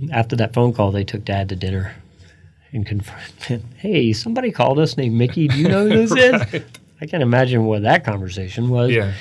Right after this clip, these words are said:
Speaker 1: But that's what started it.
Speaker 2: Okay.
Speaker 1: Um, and I went into it wanting a relationship with my siblings. That's all I cared about.
Speaker 2: Right.
Speaker 1: And, uh, if Dad came around,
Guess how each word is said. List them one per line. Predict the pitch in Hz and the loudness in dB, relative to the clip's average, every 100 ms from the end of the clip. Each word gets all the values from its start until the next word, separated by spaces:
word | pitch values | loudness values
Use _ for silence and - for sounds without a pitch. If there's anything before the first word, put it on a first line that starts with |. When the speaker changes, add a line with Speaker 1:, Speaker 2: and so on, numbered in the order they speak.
| - - | -14 -2
Speaker 1:
But | 156 147 | 0 2
that's | 165 156 | 2 4
what | 139 120 | 2 2
started | - 113 110 120 | -2 2 2 2
it. | 135 151 - - - | 2 0 -4 -20 -12
Speaker 2:
Okay. | 107 - | -12 -2
Speaker 1:
Um, | 113 110 110 110 107 107 107 - - | 2 4 4 2 0 -2 -4 -10 -10
and | 120 117 110 113 | -2 0 2 4
I | |
went | 127 131 | 4 4
into | 117 117 - 110 | 2 0 0 0
it | 110 | 0
wanting | 113 113 107 | 0 0 0
a | |
relationship | 104 107 107 - 120 | 0 0 0 -2 -6
with | 107 101 | -6 -4
my | 107 | -4
siblings. | 92 - 92 85 82 - - - | -4 -6 -8 -10 -14 -18 -18 -8
That's | 117 | -2
all | 117 98 | -2 -2
I | |
cared | 87 95 85 | -6 -10 -10
about. | 82 82 - _ - | -14 -16 -20 _ -14
Speaker 2:
Right. | 110 - _ _ - | -14 -14 _ _ -6
Speaker 1:
And, | 107 101 101 101 | -2 0 0 0
uh, | 104 98 | -2 -4
if | - 120 117 | 0 -2 2
Dad | 113 107 110 | 2 2 2
came | 120 110 | 0 2
around, | 107 110 135 | 2 2 0